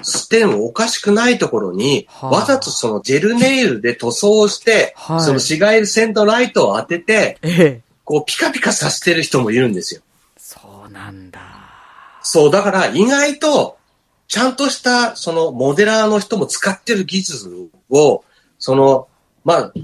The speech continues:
Speaker 1: それもあるんだけど、うちの嫁が一生懸命ジェルネイルをやってるのを見てたら、
Speaker 2: ええ。
Speaker 1: 「それプラモデルと同じことやってるからね」ってよく言うんですよ。
Speaker 2: はあはあはあ。
Speaker 1: 例えばその爪を、その、ただね、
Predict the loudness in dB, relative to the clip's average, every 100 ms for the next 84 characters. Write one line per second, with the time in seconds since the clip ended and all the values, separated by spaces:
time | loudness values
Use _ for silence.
0 | -16 _ 0 4 4 4 2 0 -2 -4
1 | -4 -6 -6 -4 -2 2 2 2 2 2
2 | 0 -4 0 0 -2 -4 0 2 2 0
3 | -2 -4 -4 -4 -2 0 0 -2 -2 -2
4 | -2 -4 -2 -2 0 0 2 0 -2 -2
5 | -2 0 2 4 6 6 4 2 2 4
6 | 2 -2 -2 -4 -2 -4 -4 -4 -2 -2
7 | -4 _ -2 -2 -2 -2 -2 -2 -8 -12
8 | -16 -2 -2 -2 -6 -4 -2 2 2 4
9 | 4 2 0 2 4 4 4 4 4 2
10 | -6 -20 _ -6 0 0 0 -2 0 0
11 | -2 -6